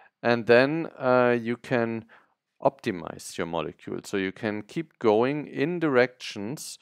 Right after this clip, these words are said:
where the, this property that you wanna optimize, fluorescence in this example, improves. And, um, this has been shown to be a quite promising approach,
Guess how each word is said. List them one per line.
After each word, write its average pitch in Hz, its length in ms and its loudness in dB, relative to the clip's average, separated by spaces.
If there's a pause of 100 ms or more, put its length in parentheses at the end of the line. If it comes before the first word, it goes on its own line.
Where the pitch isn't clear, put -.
(240)
where 101 420 4 (300)
the, 110 300 -2
this 104 460 0 (140)
property 135 400 0
that 95 180 -2
you 95 80 -8
wanna 90 200 -4
optimize, 95 840 -4
fluorescence 101 500 -6
in 90 140 -10
this 95 140 -16
example, 104 640 -8 (340)
improves. 104 760 -10 (1200)
And, 95 460 -2 (120)
um, 95 760 -2 (120)
this 120 580 -2 (200)
has 117 200 -2
been 101 480 -6 (1040)
shown 113 460 0
to 120 120 -14
be 98 260 -4
a 90 100 -2
quite - 460 -4
promising 113 580 -4
approach, - 640 -2